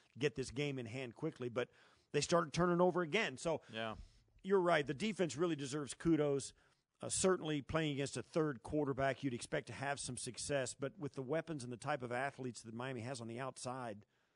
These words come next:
Speaker 1: we just didn't know.
Speaker 2: Yeah.
Speaker 1: Uh, but they rose up, got some great play from some of their young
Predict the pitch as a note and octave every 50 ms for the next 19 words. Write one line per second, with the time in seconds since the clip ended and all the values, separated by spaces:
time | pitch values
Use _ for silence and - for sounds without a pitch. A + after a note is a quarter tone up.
0 | _ _ _ _ _ _ _ _ _ _ _ _ _ _ - - D3+ D3 A#2+ C#3
1 | D3 C3 A#2+ A#2+ C#3 D3 A2 - - _ _ _ _ _ G#2 G#2+ A2 G#2+ D#2+ -
2 | _ _ _ _ _ _ _ - G2+ F#2+ F#2 F#2 F#2 F#2+ A2+ A2 A2 A2+ A2+ A#2
3 | B2+ B2 B2 A2+ A2 A#2 A#2+ A#2+ - - _ _ _ _ _ C#3 A#2 G#2+ C3 A#2
4 | - - G#2+ G#2+ G#2+ B2+ C#3 C#3 C#3 - - B2 B2+ B2 A2+ - A2+ G#2+ - B2
5 | B2 A2+ A2 G#2+ G#2+ A2+ A#2 A#2+ A#2